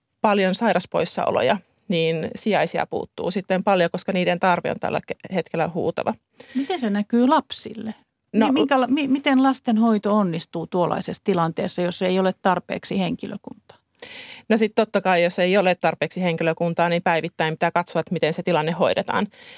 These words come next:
Speaker 1: Mutta lapsille se näkyy sitä, että jos sulla ei ole siellä niin kun henkilöstöä paikalla tai ei ole niin kun omaa läheistä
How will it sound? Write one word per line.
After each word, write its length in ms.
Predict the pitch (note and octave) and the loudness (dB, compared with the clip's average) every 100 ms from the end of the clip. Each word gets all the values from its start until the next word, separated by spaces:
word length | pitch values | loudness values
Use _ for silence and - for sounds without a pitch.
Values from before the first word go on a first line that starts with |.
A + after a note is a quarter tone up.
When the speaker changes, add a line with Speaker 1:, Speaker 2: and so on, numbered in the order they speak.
| - | -4
Speaker 1:
Mutta 280 | F3 E3+ F3+ | -2 2 4
lapsille 380 | G#3 - G3 E3+ | 4 2 0 -2
se 140 | - | -2
näkyy 320 | E3 F3 E3+ | -6 -2 -4
sitä, 380 | E3+ F3 E3 D#3 | -2 -4 0 0
että 180 | E3+ F3 | 0 -6
jos 120 | - | -6
sulla 200 | E3+ E3+ | -2 0
ei 120 | F#3+ | 2
ole 180 | G3 E3+ | 2 0
siellä 380 | - E3 D#3 E3 | -2 -2 -2 -2
niin 160 | D#3+ E3+ | -2 -2
kun 140 | F3 | 0
henkilöstöä 720 | F#3 F#3+ F3+ E3+ - - E3+ | 2 0 0 -4 -4 -4 -4
paikalla 540 | E3+ G3+ F#3 E3+ E3+ F3 | 0 2 2 0 0 0
tai 200 | E3+ F3 | 2 2
ei 220 | E3+ F3+ | 0 0
ole 180 | F#3 F3+ | 0 0
niin 100 | F#3 | 0
kun 180 | G3+ G3+ | -2 2
omaa 480 | A3 G#3+ - D#3+ - _ - | 2 2 2 0 -2 _ -4
läheistä 540 | F#3+ F#3+ E3+ F3 - | -2 0 0 0 -2